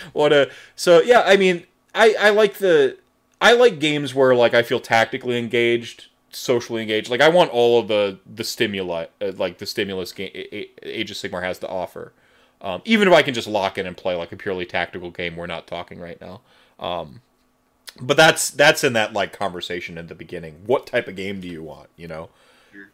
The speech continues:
Speaker 1: Chances are, if I'm walking up to the table with illegal beer from Wisconsin, like, um, I, I'm, I'm not in the highest gear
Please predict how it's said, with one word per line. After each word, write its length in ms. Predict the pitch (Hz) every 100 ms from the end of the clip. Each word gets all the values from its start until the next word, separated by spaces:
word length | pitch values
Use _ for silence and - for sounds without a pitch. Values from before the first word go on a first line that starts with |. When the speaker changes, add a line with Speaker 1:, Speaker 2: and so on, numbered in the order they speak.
| _ _ -
Speaker 1:
Chances 420 | - 170 170 139
are, 160 | 135 123
if 80 |
I'm 220 | 123 113 113
walking 360 | 117 110 107 110
up 100 | 98
to 60 |
the 100 | 101
table 300 | 95 104 98
with 160 | 101 95 -
illegal 500 | 131 120 123 117 117
beer 260 | 104 104
from 240 | 101 107 92
Wisconsin, 680 | 85 - 95 85 - 71 67 _
like, 320 | 73 - _ _ _ _ _ _
um, 240 | - - _ _ -
I, 200 | 104 90 113
I'm, 140 | 113 104
I'm 180 | 120 117
not 260 | 110 101 95
in 120 | 92
the 80 | 87
highest 460 | 101 87 80 92
gear 300 | 90 80 82